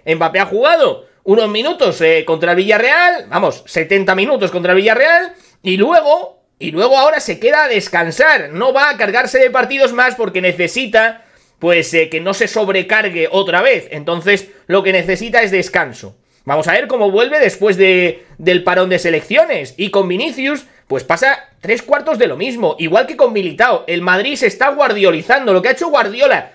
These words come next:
toda la vida con los jugadores cuando estaban en el Fútbol Club Barcelona, que lo siguieron haciendo, que, que veíamos cómo, eh, tenían molestias cuando llegaban los partidos de selecciones y luego estaban disponibles para, para después del parón, pues eso está haciendo el Real Madrid.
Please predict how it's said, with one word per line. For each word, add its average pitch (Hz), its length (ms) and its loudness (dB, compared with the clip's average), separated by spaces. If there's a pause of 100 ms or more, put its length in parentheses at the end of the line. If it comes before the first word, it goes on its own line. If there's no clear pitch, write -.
(160)
toda 330 260 2
la 214 120 2
vida 220 520 -4
con 196 140 2
los 196 100 2
jugadores 226 380 2
cuando 214 180 0
estaban 277 240 0
en 277 60 2
el 226 80 0
Fútbol 254 220 2
Club 262 100 -4
Barcelona, 247 380 0
que 196 100 -2
lo 190 100 2
siguieron 240 480 0
haciendo, 214 560 0 (220)
que, 175 240 -2
que 185 100 0
veíamos 247 460 0
cómo, 262 420 2 (120)
eh, 202 220 0
tenían 262 360 -2
molestias 233 580 0
cuando 208 280 0
llegaban 214 500 0
los 196 120 -2
partidos 240 360 0
de 233 80 2
selecciones 220 560 0
y 185 80 -6
luego 254 240 2
estaban 254 320 0
disponibles 226 520 -2
para, 180 460 0 (220)
para 185 240 0
después 185 400 2
del 247 140 2
parón, 285 380 2
pues 151 200 -8
eso 170 160 0
está 240 180 -2
haciendo 254 280 0
el 277 60 2
Real 254 160 2
Madrid. 170 440 -2